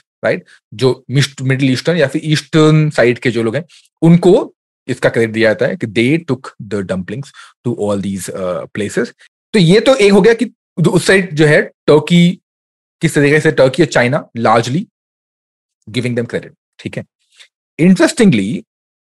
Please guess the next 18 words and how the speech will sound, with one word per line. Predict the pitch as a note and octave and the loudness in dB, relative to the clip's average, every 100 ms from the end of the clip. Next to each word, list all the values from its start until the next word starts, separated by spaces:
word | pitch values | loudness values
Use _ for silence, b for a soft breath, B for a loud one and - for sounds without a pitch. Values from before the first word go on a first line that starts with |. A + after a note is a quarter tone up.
| - | -6
अक्सर | C#3 - F#3+ A3+ - - _ _ _ _ _ - | -6 -2 2 2 0 -6 _ _ _ _ _ -6
हिस्ट्री | B2 D3 - A#3 | -2 -2 0 0
के | |
साथ | F#3+ C#3+ C3 | 2 0 0
ये | A2 | -4
होता | E2+ - - | -4 -8 -8
है, | - C#3+ - | -4 -4 -2
<laughs> | |
uh, | B2 A#2+ | -2 -2
which | G#2+ G#2+ D3 | -2 -4 0
I | F3+ F#3+ | 2 4
always | D3 C3 - | 2 2 -2
tell | G2+ | -6
people | F#2+ F2+ D3 | -6 -8 -2
that, | F3+ F3+ B B A2+ | -2 -2 B B -2
you | D#3+ G3+ | 2 4
know, | A#3+ - _ _ _ _ _ _ F3+ | 2 -6 _ _ _ _ _ _ 4
mostly | B3 C#4 - - D4+ | 6 4 2 -2 -2